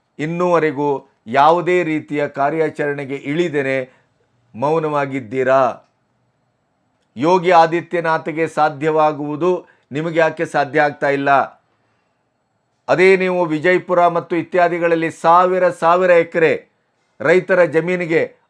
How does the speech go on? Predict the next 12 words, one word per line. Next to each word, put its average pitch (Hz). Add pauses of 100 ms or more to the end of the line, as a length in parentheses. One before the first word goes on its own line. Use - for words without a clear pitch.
(100)
ಅಹೋರಾತ್ರಿ 185
ಜಮೀರ್ 165
ಅಹಮ್ಮದ್ನ 165 (100)
ಪ್ರೇರಣೆ 180
ಮತ್ತು 170
ನಿಮ್ಮ 165
ಆಜ್ಞೆಯ 165
ಮೇರೆಗೆ 156 (480)
ಮೌಖಿಕವಾದಂಥದ್ದು, 143 (2000)
ಎಲ್ಲರ 196 (1080)
ಒಂದು 160
ಪಹಣಿಯಲ್ಲಿ 160